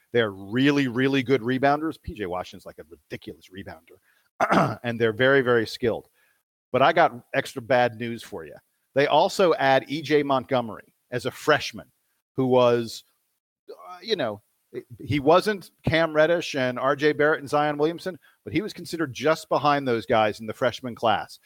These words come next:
A really, really, really good forward. He stands six ten. Uh, very,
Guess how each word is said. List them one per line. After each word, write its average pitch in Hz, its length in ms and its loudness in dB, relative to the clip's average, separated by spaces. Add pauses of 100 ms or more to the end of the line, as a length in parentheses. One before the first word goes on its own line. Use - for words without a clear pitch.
(240)
A 120 120 2
really, 151 580 2
really, 143 460 0
really 131 340 0
good 127 320 -2
forward. 131 380 -2
He 110 80 -10
stands 107 380 -8
six - 360 -12
ten. 156 440 -2 (420)
Uh, 110 120 -2 (220)
very, 165 400 2